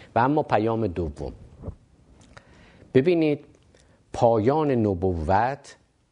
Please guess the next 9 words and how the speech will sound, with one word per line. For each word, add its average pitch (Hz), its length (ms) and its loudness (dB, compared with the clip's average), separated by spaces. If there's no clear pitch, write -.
به 95 180 0
معنای 104 1040 0
پایان 104 1040 -2
تجربه‌های 92 1080 0
اصیل 151 540 -2
دینی 98 800 0
نیست، - 540 -8
به 110 80 2
معنای 104 760 0